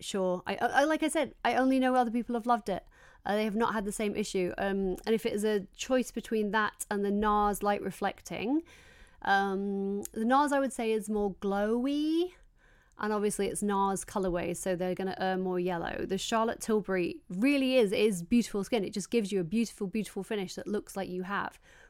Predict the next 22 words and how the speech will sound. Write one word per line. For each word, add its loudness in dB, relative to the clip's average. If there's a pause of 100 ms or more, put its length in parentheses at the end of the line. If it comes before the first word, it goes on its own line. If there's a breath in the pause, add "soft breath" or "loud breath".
(120 soft breath)
gorgeous, 2
expensive -6 (100)
skin. 0 (480 soft breath)
It's -4
not 2 (100)
as 2 (480)
high 2
beam 4
as -2
the -2
nars, 0
but -2
it 2
is 0
just -6 (320)
glowy 2
and -4
fresh -4
and 0
natural -4
and -2
gorgeous, -4